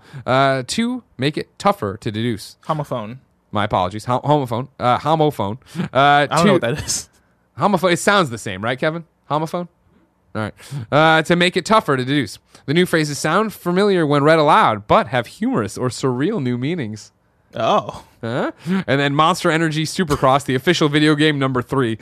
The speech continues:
Speaker 1: <laughs> The only official Monster Energy A M A Supercross Championship video game is back. Relive the twenty nineteen season with one hundred riders of both four fifty. It's a racing stuff. Uh, then it's Nerved, P S four digital.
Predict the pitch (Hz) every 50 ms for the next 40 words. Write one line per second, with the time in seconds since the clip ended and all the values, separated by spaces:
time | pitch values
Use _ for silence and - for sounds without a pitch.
0 | - - 160 170 196 190 185 - - - - - - 359 320 320 - - 320 -
1 | - - _ - 135 143 196 196 214 233 262 320 415 415 330 - - 269 269 262
2 | - 277 247 220 214 214 240 285 349 - 339 311 277 254 226 - 208 190 160 196
3 | 202 180 175 202 233 285 320 311 254 202 190 190 202 - - 262 262 349 - 269
4 | 277 262 - - 240 233 240 240 - 269 240 196 220 226 214 214 220 220 220 -
5 | - - 175 202 202 - - - _ - 190 196 165 - 160 190 190 196 208 196
6 | 180 175 - 196 190 190 190 190 196 185 - 208 202 185 - 220 214 208 196 202
7 | 202 196 170 160 180 214 214 190 202 202 196 196 190 185 185 185 175 170 147 131
8 | 131 139 139 135 123 170 170 156 123 - _ - 185 190 190 190 185 180 175 165
9 | - 196 185 - - 180 170 165 170 165 156 165 180 175 - - 143 143 151 151
10 | 160 156 139 - - 117 110 - 107 92 92 - _ _ - - 156 180 175 175
11 | 175 - 131 143 147 170 180 165 135 143 147 147 165 170 165 151 151 156 - -
12 | _ _ _ _ _ _ - - 139 135 131 - 135 127 123 139 139 123 110 110
13 | 117 -